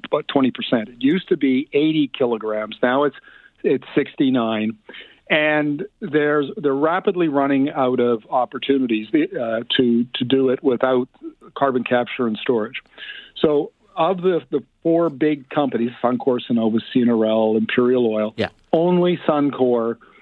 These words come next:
Speaker 1: has ha-, made a public commitment to bring its emissions down before twenty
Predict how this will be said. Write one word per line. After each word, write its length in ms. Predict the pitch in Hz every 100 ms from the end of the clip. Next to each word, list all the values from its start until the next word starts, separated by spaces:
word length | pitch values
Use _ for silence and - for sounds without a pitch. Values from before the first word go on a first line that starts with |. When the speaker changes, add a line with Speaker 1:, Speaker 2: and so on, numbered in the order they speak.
| -
Speaker 1:
has 220 | 143 127 110
ha-, 180 | 135 170
made 240 | 135 135
a 100 | 123
public 380 | - 139 139 143
commitment 540 | - 135 120 123 113
to 60 | 117
bring 340 | 110 131 139
its 240 | 139 135 -
emissions 560 | 139 117 117 135 120
down 320 | 117 110 110 110
before 420 | 110 - 120 110
twenty 380 | - 123 107